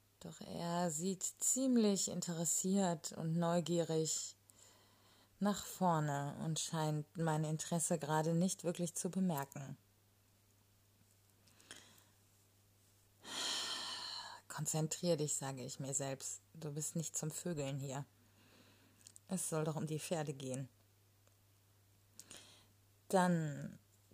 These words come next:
beginnt die eigentliche Diskussion. Zunächst einmal wird abgefragt, wer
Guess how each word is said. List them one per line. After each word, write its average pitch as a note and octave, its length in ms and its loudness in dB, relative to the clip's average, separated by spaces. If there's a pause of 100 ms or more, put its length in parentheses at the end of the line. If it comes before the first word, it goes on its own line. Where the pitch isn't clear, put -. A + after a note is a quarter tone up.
(320)
beginnt F3+ 400 4
die - 120 -2
eigentliche D#3+ 540 2
Diskussion. D3 840 0 (1300)
Zunächst G3 540 6
einmal D#3+ 500 2
wird E3+ 240 0
abgefragt, D#3+ 880 0
wer E3 460 6